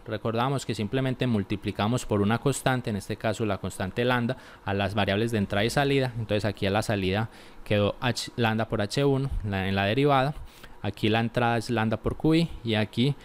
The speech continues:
lambda por H uno. Vemos que como lambda es una constante, puede salir de la derivada y aquí en,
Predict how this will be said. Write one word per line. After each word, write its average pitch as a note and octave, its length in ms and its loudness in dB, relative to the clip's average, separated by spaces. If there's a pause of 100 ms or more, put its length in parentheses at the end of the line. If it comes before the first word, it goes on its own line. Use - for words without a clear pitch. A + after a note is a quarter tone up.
(140)
lambda B2 400 2
por G2 180 -4
H F#2+ 240 -6
uno. A#2 240 -2 (680)
Vemos C3 300 2
que B2+ 160 0
como A#2 220 2
lambda A2 260 2
es - 120 -6
una C#3 160 -2
constante, C3 480 0
puede G#2+ 260 2
salir G2 340 0 (300)
de A2+ 80 0
la B2+ 120 2
derivada C#3+ 540 0 (360)
y E3 140 2
aquí D#3+ 380 2 (180)
en, A#2+ 260 0